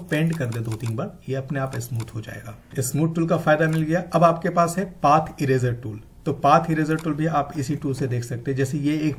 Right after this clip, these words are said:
पाथ हमने डिजाइन किया हुआ है, अब अगर मुझे यहाँ से कट लगाना है, इरेज करना है, तो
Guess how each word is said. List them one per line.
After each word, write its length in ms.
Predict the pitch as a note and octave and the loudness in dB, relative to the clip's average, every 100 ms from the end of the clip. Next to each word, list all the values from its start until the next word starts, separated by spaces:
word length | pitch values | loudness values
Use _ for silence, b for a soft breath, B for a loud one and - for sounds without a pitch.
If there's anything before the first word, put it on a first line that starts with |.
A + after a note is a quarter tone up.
| - | 2
पाथ 240 | C#3 C#3 | 2 2
हमने 220 | C#3 C#3+ | -2 -2
डिजाइन 340 | B2 A#2+ B2 A#2+ | 0 0 -2 -2
किया 180 | D#3 D3 | 2 2
हुआ 220 | A2+ A2 | 2 -2
है, 180 | B2 - - | -4 -4 0
अब 140 | D#3 | 2
अगर 180 | D#3+ D#3+ | 4 2
मुझे 220 | D#3+ D#3 | 0 0
यहाँ 320 | D#3 C3+ D3 D3+ | 0 0 0 -2
से 260 | - D#3 D#3 - - | -2 -2 -2 -4 0
कट 200 | D#3+ D#3 | 0 2
लगाना 320 | A#2+ A#2 A2+ | 0 0 -2
है, 200 | A2+ A#2+ | -4 -2
इरेज 300 | D3+ C3+ E3 | 0 2 2
करना 300 | D#3+ A#2+ G#2+ | 0 -4 -4
है, 180 | G#2+ C3 - B B | -4 -6 -8 B B
तो 120 | E3+ | -8